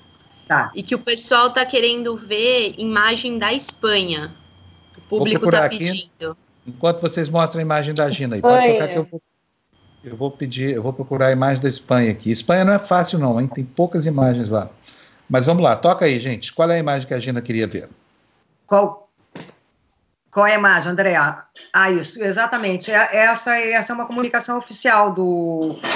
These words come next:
Speaker 1: do governo italiano que diz, é, a atualização sobre a, as, as máscaras, né? Então, aquelas que chegaram já hoje, isso é uma comunicação feita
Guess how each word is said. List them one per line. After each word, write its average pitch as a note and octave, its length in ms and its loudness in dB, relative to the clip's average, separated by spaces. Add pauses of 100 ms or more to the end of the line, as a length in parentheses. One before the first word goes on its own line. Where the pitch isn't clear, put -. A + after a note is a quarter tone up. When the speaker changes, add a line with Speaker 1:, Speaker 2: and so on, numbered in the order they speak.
(140)
Speaker 1:
do F#3+ 80 6
governo F3+ 380 6
italiano G3 540 4
que A3+ 100 -2
diz, G3 460 2
é, E3 720 6 (120)
a E3 120 4
atualização F#3+ 600 0
sobre G3+ 800 0
a, D#3+ 440 2
as, D#3+ 180 -8 (100)
as F#3+ 200 0
máscaras, D3+ 580 -2
né? G3+ 240 -8 (460)
Então, E3 840 0 (100)
aquelas E3 540 0
que G#3 120 -10
chegaram G3+ 680 0
já F3+ 220 0
hoje, G#3 300 0
isso - 140 -8
é G#3 40 -2
uma F#3 100 -2
comunicação E3+ 640 -4
feita D3 1040 2